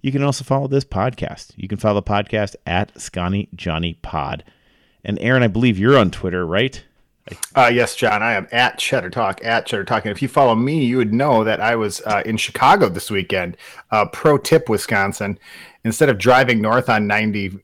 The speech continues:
Speaker 2: thirty-nine, ninety, ninety-four into the great northern woods of Wisconsin and, uh, having to fight with traffic, if you drive the opposite way to Chicago, there is no traffic. And then when you come back from <laughs> Chicago on Memorial Day weekend,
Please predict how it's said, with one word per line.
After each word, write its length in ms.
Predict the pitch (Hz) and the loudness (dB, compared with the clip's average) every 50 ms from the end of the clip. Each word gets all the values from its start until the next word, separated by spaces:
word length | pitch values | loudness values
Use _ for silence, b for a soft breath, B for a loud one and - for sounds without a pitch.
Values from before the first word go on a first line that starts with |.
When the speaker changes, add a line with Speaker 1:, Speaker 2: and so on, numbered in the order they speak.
| _ _ | _ _
Speaker 2:
thirty-nine, 500 | - 123 113 110 107 113 107 107 107 104 | 0 0 0 2 2 2 2 2 2 0
ninety, 320 | 104 107 107 110 107 104 | 0 0 0 0 0 -2
ninety-four 800 | 104 107 107 107 104 98 98 95 - - 117 113 110 101 98 95 | -2 0 0 0 -2 -2 -4 -4 0 2 4 4 4 4 2 0
into 180 | 92 90 - 98 | -2 -6 -6 -8
the 80 | 95 | -8
great 300 | 90 85 104 98 95 87 | -6 -4 -4 -4 -4 -4
northern 640 | 98 101 98 101 92 101 95 92 90 90 90 101 - - _ | -4 -2 -2 -2 -2 -4 -4 -6 -6 -8 -10 -12 -14 -14 _
woods 420 | 104 110 113 107 98 95 - - | 0 2 2 2 2 -2 -8 -10
of 180 | - 95 87 - | -10 -12 -12 -14
Wisconsin 640 | 92 - - 113 107 107 107 110 - - 95 92 92 | -16 -6 -2 0 2 2 0 0 -4 -8 -8 -8 -8
and, 200 | 90 90 87 87 | -10 -10 -8 -6
uh, 160 | 90 87 87 B B B B B B B _ | -4 -4 -6 B B B B B B B _
having 240 | - 120 104 101 | 0 0 0 0
to 60 | 104 87 | -2 -4
fight 220 | - - 110 98 | -2 -2 -2 -2
with 100 | 87 90 | -2 -6
traffic, 400 | - - - 107 110 101 - - | -6 -2 0 2 2 0 -2 -8
if 100 | - - | -14 -12
you 60 | - 95 | -8 -2
drive 260 | 104 120 127 135 110 | 2 2 2 2 2
the 80 | 107 | 2
opposite 380 | 92 113 120 127 - - - 113 | 2 4 4 4 2 0 -2 -2
way 120 | 107 104 | -2 -2
to 60 | 98 95 | -2 -2
Chicago, 460 | - - - - 113 110 110 101 95 | -6 -6 -2 0 0 0 0 0 -2
there 160 | 92 113 - | -2 -2 0
is 180 | 123 131 127 - | 2 0 2 2
no 100 | 123 104 | 0 -2
traffic. 440 | - - 101 87 85 - - - | 0 -2 -2 -4 -4 -6 -8 -8
And 120 | - 110 120 | -2 0 2
then 120 | 127 127 | 4 4
when 80 | 127 120 | 4 2
you 60 | 117 | 2
come 160 | 110 - 117 107 | 2 0 0 2
back 260 | 101 110 113 - - | 2 2 2 2 0
from 180 | - 113 107 120 | 0 0 0 2
<laughs> 0 | |
Chicago 460 | - - - 131 135 131 139 139 143 | 0 0 2 4 4 4 6 6 4
on 100 | 143 143 | 6 6
Memorial 340 | 143 143 139 139 139 139 135 | 6 6 6 6 6 6 6
Day 100 | 143 143 | 6 4
weekend, 400 | 139 139 135 - 143 147 156 | 4 2 2 2 2 0 0